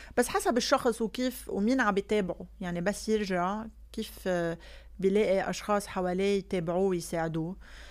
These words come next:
أنا بلاقي إنه بهالعمر منحط هدف، لأنه إذا أنت عايشة حياة معينة فيها روتين معين وما عم بتلاقي حالك، ما عم بت-،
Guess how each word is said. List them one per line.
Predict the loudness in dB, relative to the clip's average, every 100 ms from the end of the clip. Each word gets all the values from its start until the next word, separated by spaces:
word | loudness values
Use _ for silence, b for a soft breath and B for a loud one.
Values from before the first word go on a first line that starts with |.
| B B
أنا | 4 4
بلاقي | 4 6 6 6
إنه | 4 2
بهالعمر | 2 4 4 4 2 2
منحط | 0 0 0 -2 -2
هدف، | 0 2 2 0 -6 -18 -18 -18 -18 -4
لأنه | -2 0 0
إذا | 0 0 0
أنت | 0 0
عايشة | 2 0 0 -4
حياة | -2 0 0 0
معينة | -2 -2 -2 0 0 0 -2
فيها | -4 0 2 2 2 B B B
روتين | 0 0 2 2 2
معين | 2 2 2 2 0 -2 B B B B -6
وما | -4 -2 -2 0 2
عم | 2 2
بتلاقي | 4 4 2
حالك، | 0 -2 -2 -4
ما | -4
عم | -2
بت-، | -2